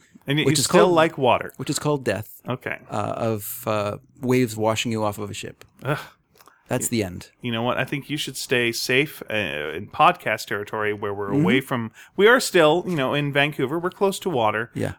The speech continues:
Speaker 1: But I think we're, I think we're safe, uh, here. Uh, we're in high ground.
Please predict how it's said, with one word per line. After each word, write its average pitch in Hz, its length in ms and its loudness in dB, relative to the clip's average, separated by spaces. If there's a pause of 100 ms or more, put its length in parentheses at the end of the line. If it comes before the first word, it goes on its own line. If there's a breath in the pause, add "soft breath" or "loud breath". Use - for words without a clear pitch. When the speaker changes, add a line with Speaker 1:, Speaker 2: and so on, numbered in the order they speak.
Speaker 1:
But 135 220 4
I 143 80 0
think 135 160 -6
we're, 123 180 -2
I 113 120 2
think 135 180 -4
we're 127 80 -6
safe, - 460 -6 (160)
uh, 92 320 -2
here. 107 360 -2
Uh, 95 280 0
we're 107 200 -6
in 98 100 -8
high 131 240 0
ground. 85 360 -8